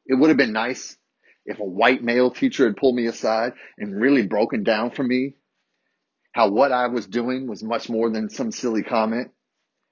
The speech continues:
how I was reinforcing decades, centuries of negative racist stereotypes, and how I was potentially affecting not just the young lady who I was speaking to, but any person who heard me. It would have been,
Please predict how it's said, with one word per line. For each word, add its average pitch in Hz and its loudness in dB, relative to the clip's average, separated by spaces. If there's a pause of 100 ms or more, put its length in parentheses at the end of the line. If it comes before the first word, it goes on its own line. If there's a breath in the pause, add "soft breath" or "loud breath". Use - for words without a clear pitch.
how 113 4
I 120 6
was 120 -4
reinforcing 123 -2 (420 soft breath)
decades, 131 0 (180)
centuries 151 2 (560)
of 107 -10
negative 113 2
racist 120 0
stereotypes, 123 0 (240 loud breath)
and 110 -6
how 117 2 (200 soft breath)
I - -4
was 110 -4
potentially 131 -2
affecting 120 0
not 113 -4
just 131 -4
the 117 -2
young 117 0
lady 117 0
who 120 0
I 107 6
was 101 -6
speaking 120 -2
to, 143 2
but 123 2
any 110 -2
person 131 0
who 110 -2
heard 120 2
me. 151 -10 (1600)
It 143 -10
would 190 6
have 123 2
been, 104 -4